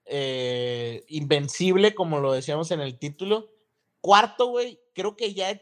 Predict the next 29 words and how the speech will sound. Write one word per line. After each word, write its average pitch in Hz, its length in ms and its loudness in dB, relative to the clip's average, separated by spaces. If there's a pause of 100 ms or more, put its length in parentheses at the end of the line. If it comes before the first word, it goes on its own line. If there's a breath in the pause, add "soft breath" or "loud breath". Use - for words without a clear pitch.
empieza 185 540 -8
este 202 280 -8
tema 196 360 -6
de 196 100 -4
la 156 140 -8
suerte 175 320 -4
del 180 100 -8
campeón, 143 480 -8
güey. 202 140 -8
O - 480 -20
sea, 143 160 -4
lo, 151 220 0
se - 160 -6
han 170 120 -4
alineado 175 500 -4
los 190 200 -4
planetas. 147 680 -10 (800 soft breath)
Y 170 220 -10
quinto, 254 400 4
güey, 214 340 4 (480)
creo 196 220 2
que 220 80 0
la 220 100 6
experiencia 190 720 -2
tiene 190 160 -2
mucho 185 320 -8
que 180 120 -4
ver, 160 220 -4
güey. 131 220 -10